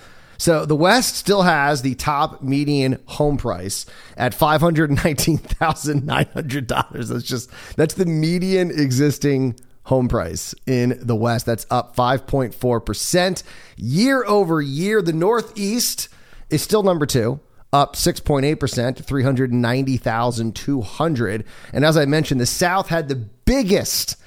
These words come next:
year over year jump, three hundred and thirty-nine thousand dollars. That is a twenty-one point two percent jump year over year. I,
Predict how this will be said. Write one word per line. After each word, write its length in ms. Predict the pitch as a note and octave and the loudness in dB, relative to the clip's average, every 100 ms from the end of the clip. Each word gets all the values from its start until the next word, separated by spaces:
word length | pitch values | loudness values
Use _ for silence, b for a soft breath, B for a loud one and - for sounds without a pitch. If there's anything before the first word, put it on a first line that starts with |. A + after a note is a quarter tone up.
| b b b | b b b
year 460 | A#2 D3+ A#3+ B3 | -4 0 2 2
over 320 | G#3 G#3 F#3+ F#3+ | 4 2 2 0
year 260 | F#3 F#3 | 0 0
jump, 480 | D3 D3 C#3 C#3+ - | 0 0 0 0 -6
three 640 | - - E3 D#3 A3+ C4 | -14 -6 -2 0 0 0
hundred 720 | B3 - F#3 E3+ A#2 G2+ D2+ - b b b b b | 0 0 0 2 0 -2 -4 -12 b b b b b
and 160 | C3 A#2 | -2 -2
thirty-nine 760 | - E3 E3+ F3+ E3 C#3+ C#3+ | 0 0 2 2 2 2 0
thousand 480 | A#2+ C3 C3 C#3 C3 | 0 0 2 2 2
dollars. 340 | A#2+ A2 A2+ A2+ | 2 2 0 -2
That 120 | B2+ | -2
is 120 | A#2+ | -2
a 80 | A#2+ | -4
twenty-one 1700 | - - - C3+ - F3 F#3 A3 A3 A3+ D3+ C#3 C#3+ C3 B2+ B2+ B2+ B B B B | -6 -8 -4 0 2 2 2 0 0 -4 -2 0 2 2 2 0 -4 B B B B
point 420 | - D3 C#3 - | 2 4 2 -2
two 480 | - C#3+ C3+ C3+ A#2+ - | -4 0 2 2 -2 -2
percent 640 | C#3 - - A#2+ A2+ G#2+ - G#2 | -2 -2 -2 0 0 -2 -8 -10
jump 520 | F#2+ A#2 G2 F#2 - - - - - - - | -2 -2 0 -4 -8 -16 -20 -20 -20 -20 -14
year 400 | A2 A2 A2+ A2 | -4 0 2 2
over 260 | G2+ F#2+ | 0 -2
year. 300 | F#2 F2+ D#2 | -4 -6 -8
I, 80 | - | -10